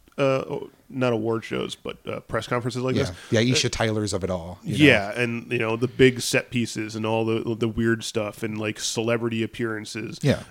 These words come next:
Speaker 1: I, I, I like this one because it felt, I don't know, more, like, logical. <laughs>
Speaker 2: Yeah. Seems like a way that you
Speaker 1: It
Speaker 2: would
Speaker 1: wasn't
Speaker 2: talk about
Speaker 1: sh-, it wasn't,
Speaker 2: games.
Speaker 1: it wasn't showy.
Speaker 2: Yeah.
Speaker 1: You know, it, that's kinda one of the reasons why when Nintendo started doing their,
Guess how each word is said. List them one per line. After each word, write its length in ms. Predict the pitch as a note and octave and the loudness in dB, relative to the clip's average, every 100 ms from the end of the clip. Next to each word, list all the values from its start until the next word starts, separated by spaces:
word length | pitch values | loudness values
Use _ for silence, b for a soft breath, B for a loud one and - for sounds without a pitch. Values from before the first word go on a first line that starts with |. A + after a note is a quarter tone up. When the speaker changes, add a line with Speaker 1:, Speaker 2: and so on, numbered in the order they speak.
| - - - | -14 -12 -4
Speaker 1:
I, 200 | B2 B2+ A#2 - _ _ - | 0 0 -4 -20 _ _ -2
I, 160 | A#2+ | 2
I 140 | C3 C3+ | 4 6
like 220 | D3+ C#3+ | 6 4
this 160 | C3+ C#3 | 2 2
one 220 | C3+ A#2+ | 2 0
because 240 | A2+ A#2+ | -2 -2
it 100 | B2 | -2
felt, 300 | - B2+ A#2 - _ _ - | -2 0 0 -4 _ _ -20
I 40 | - | -14
don't 80 | G#2+ | -12
know, 160 | A2 - | -10 -4
more, 380 | A#2 A2+ A2+ G#2+ _ _ _ _ _ _ _ _ _ _ _ - | 0 2 2 -2 _ _ _ _ _ _ _ _ _ _ _ -12
like, 240 | G#2+ - | -12 -6
logical. 640 | A2+ A2+ C#3+ E3 E3+ E3 C3 | -4 -4 -2 0 0 0 -2
<laughs> 80 | B2+ | 2
Speaker 2:
Yeah. 240 | B2 B2+ D#2+ b b b b b b b - | 2 2 0 b b b b b b b 2
Seems 140 | D#3 | 4
like 120 | C#3+ | 8
a 40 | C3 | 8
way 180 | A#2 | 10
that 80 | A2+ | 8
you 100 | A#2 | 8
Speaker 1:
It 20 | |
Speaker 2:
would 60 | C3 C3+ | 8 10
Speaker 1:
wasn't 120 | A#2+ | 8
Speaker 2:
talk 140 | B2 B2+ | 8 10
about 60 | |
Speaker 1:
sh-, 20 | |
it 20 | C#3+ | 10
wasn't, 180 | C#3+ C#3 | 8 6
Speaker 2:
games. 100 | C3 | 6
Speaker 1:
it 40 | |
wasn't 280 | B2+ C3 A2+ | 6 6 2
showy. 560 | - A#2 B2 C#3+ D3 - | 0 2 6 6 4 0
Speaker 2:
Yeah. 160 | B2 G#2+ | 0 4
Speaker 1:
You 100 | B2+ | 4
know, 360 | A#2+ A#2 A2+ - - | 4 2 -2 -8 -10
it, 220 | - D3 | -4 0
that's 160 | C#3+ C3 | 0 4
kinda 180 | D#3 D#3 | 6 8
one 160 | C#3+ | 8
of 40 | C#3+ | 6
the 60 | |
reasons 360 | C3 C#3 C3 A#2 | 6 4 4 4
why 200 | A#2+ A#2+ | 4 4
when 280 | A2+ A#2 A2+ | 2 2 2
Nintendo 440 | A2 A2 A#2 A#2 | 0 0 2 2
started 300 | - A#2 A2+ | 0 -2 0
doing 400 | A#2+ A2+ A2+ A2 | 2 2 2 -2
their, 400 | A2+ A2 A2 A2 | -2 0 0 0